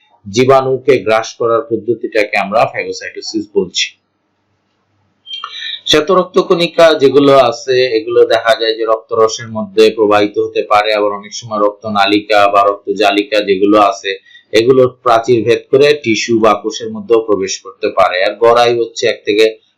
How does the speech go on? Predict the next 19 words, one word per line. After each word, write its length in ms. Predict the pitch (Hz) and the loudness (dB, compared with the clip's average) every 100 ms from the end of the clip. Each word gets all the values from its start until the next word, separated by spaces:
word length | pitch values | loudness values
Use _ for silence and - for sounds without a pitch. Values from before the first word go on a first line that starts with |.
| _ | _
পনেরো 280 | 123 127 127 | 0 4 4
দিন। 260 | 113 143 151 _ _ _ _ _ _ 117 | 4 0 -2 _ _ _ _ _ _ 0
আর 460 | 120 120 123 127 | 2 4 2 0
এগুলো 480 | 131 156 165 165 170 | -2 2 4 4 4
দেখা 280 | 151 139 135 | 2 0 2
যায় 180 | 143 139 | 2 2
যে 140 | 139 | 2
যখন 500 | 131 123 139 135 127 | 2 2 2 0 0
জীবাণু 360 | 117 120 127 127 | -2 -2 -2 -4
আমাদের 300 | 117 113 117 | -8 -6 -8
শরীরের 380 | - 110 117 | -4 -4 -6
মধ্যে 160 | 117 120 | -8 -2
বেশি 280 | 107 107 135 | 0 2 0
প্রবেশ 380 | 127 113 117 - | 2 2 0 0
করে 220 | 120 117 | 2 4
তখন 240 | 107 104 | 4 2
শ্বেতকণিকার 680 | - 104 107 110 107 104 110 | -2 -6 -4 -6 -6 -2 -2
সংখ্যাও 500 | - 104 98 107 113 | -2 -4 -2 2 2
অনেক 300 | 104 107 | 2 -2